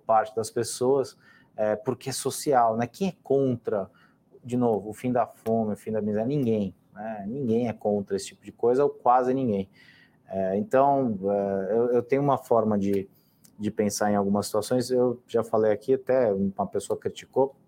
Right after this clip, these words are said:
infelizmente, eu gosto muito de cachorros, né? E quando, é, antes de ter cachorros, quando eu tava em alguma situação que eu ia começar a rir numa, numa, numa situação que eu não podia rir, eu pensava no cachorro atropelado, porque eu ficava com dó.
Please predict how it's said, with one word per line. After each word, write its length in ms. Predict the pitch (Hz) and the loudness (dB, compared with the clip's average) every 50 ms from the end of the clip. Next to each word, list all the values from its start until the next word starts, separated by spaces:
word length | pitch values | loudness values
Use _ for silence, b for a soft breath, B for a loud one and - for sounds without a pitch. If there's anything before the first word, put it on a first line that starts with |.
| - - - 147 147 139 | -18 -16 -14 -12 -10 -12
infelizmente, 840 | 117 107 - 117 113 107 95 98 101 107 110 107 - - 123 123 123 - | -12 -6 -6 -4 -4 -2 -2 -2 -2 -2 -2 -4 -4 -2 -2 -2 0 -2
eu 80 | 120 | -4
gosto 380 | 110 104 113 110 117 - - 120 | 0 2 2 2 2 0 0 0
muito 260 | 117 120 120 - 120 | 0 0 0 -2 -6
de 60 | 120 | -10
cachorros, 640 | - - - - - - - 117 104 98 92 92 92 | -2 0 0 0 0 -2 -2 0 2 2 0 -2 -4
né? 140 | 98 104 107 | -4 -4 -4
E 40 | 107 | -6
quando, 460 | - - 131 135 143 139 127 110 - b b b b b b b b b b b b b b _ _ | -2 0 0 2 4 4 4 2 0 b b b b b b b b b b b b b b _ _
é, 100 | - 101 98 95 98 | -6 -2 -2 0 0
antes 160 | 107 113 113 - | 0 0 -2 -2
de 120 | 117 110 | -4 -4
ter 160 | 107 - 117 110 | 0 0 -2 0
cachorros, 640 | - - 107 107 - - 131 135 135 131 - - | 2 0 0 0 4 4 6 6 6 4 0 -4
quando 200 | - 135 127 127 | -2 2 4 4
eu 240 | 127 120 110 - - _ | 4 4 4 0 -6 _
tava 300 | _ 117 117 117 113 117 | _ 4 4 4 4 4
em 40 | 113 | 4
alguma 280 | 113 110 107 117 120 117 | 4 4 4 4 2 2
situação 540 | 117 - - 120 110 - - - 117 110 110 | 0 2 0 0 0 0 0 0 0 0 0
que 160 | - - 120 | 0 -2 -2
eu 100 | 107 - 151 | -2 0 0
ia 160 | 139 131 139 | 0 2 2
começar 540 | - - 147 135 127 117 - - - 139 131 | 2 2 2 4 4 2 0 2 4 4 4
a 20 | |
rir 320 | 117 - - - - 127 127 | 4 -2 -8 -2 0 2 4
numa, 400 | 123 117 113 107 107 104 101 - b b b b b b b b b b _ | 4 4 4 4 2 0 0 -4 b b b b b b b b b b _
numa, 880 | 110 110 110 107 107 107 107 107 104 101 101 98 98 95 95 92 92 - - | -2 0 2 2 2 2 4 2 2 2 2 0 0 0 -2 -4 -6 -8 -6
numa 220 | 98 104 107 110 107 | -2 0 0 0 0
situação 360 | - - - 113 110 - 123 | -2 -2 0 -2 0 0 0
que 80 | 120 - | 2 4
eu 60 | 139 | 4
não 100 | 156 160 | 4 4
podia 520 | 156 143 131 123 104 110 120 131 127 107 | 4 2 0 2 2 2 4 4 4 4
rir, 420 | 98 - - - 175 165 113 - b b b b b b b _ | 2 0 0 0 2 2 0 -2 b b b b b b b _
eu 100 | - 127 | -2 0
pensava 400 | - - 143 131 - 147 147 147 | 2 0 -2 2 2 2 2 2
no 80 | 151 143 | 0 0
cachorro 320 | - - 131 - - 151 | 0 -2 -4 2 2 2
atropelado, 640 | 147 151 156 - - 151 131 120 113 110 104 101 101 | 4 4 0 2 2 4 6 8 8 6 6 4 0
porque 160 | - - - | -6 0 -2
eu 60 | 151 147 | -2 -2
ficava 280 | - - 165 156 156 | 2 0 2 2 2
com 160 | 151 - 165 | 0 0 0
dó. 300 | 139 120 113 107 104 - | 2 4 4 2 2 -2